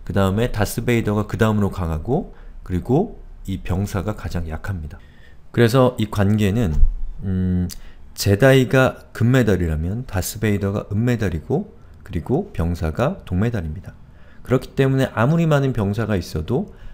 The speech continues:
한 명의 다스베이더를 이길 수가 없고요. 아무리 많은 다스베이더가 있어도 한 명의 제다이를 이길 수가 없습니다. 하지만 제다이의 숫자가 같다면 다스베이더나 병사의 숫자가 더 많은 쪽이,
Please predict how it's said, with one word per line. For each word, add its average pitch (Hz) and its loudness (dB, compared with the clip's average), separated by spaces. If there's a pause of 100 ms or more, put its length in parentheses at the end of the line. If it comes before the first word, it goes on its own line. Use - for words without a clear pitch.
한 160 -2
명의 147 2
다스베이더를 98 -2
이길 90 -6
수가 - -10
없고요. 82 -8 (360)
아무리 120 4
많은 113 4
다스베이더가 98 0
있어도 117 -2 (180)
한 131 -4
명의 127 -2
제다이를 82 -2
이길 92 -6
수가 - -10
없습니다. - -10 (520)
하지만 139 2 (240)
제다이의 131 8
숫자가 123 0
같다면 113 0 (360)
다스베이더나 110 2
병사의 120 2
숫자가 117 -2
더 113 0
많은 101 0
쪽이, 117 -4